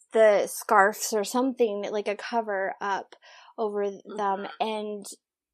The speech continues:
Speaker 1: my son never took to those.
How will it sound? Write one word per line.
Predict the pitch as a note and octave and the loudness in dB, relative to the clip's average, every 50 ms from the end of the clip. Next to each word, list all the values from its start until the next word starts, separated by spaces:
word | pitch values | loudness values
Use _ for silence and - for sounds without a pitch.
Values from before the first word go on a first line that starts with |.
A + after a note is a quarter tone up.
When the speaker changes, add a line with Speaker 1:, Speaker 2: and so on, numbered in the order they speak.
| _ _ _ _ - - B3 - - A#3 | _ _ _ _ -14 -14 -14 -12 -6 -4
Speaker 1:
my | A#3+ A#3 A#3+ B3+ | -2 0 0 0
son | B3+ - - B3 A#3 A#3 A3+ A#3 | -2 -2 -2 -2 0 0 0 2
never | A#3 A3 A3+ A#3 A3 A3 G3 F#3 F3 F3+ G3 - | 4 4 4 4 4 4 4 4 2 0 -2 -4
took | - G#3 G3 - - - | -4 -4 -4 -6 -10 -12
to | - G3+ | -10 -6
those. | F#3+ F3 A#2+ D#2+ D#2+ A#2+ C#3 G#3 A3 - | -2 -2 -2 0 -2 -2 -4 -4 -6 -10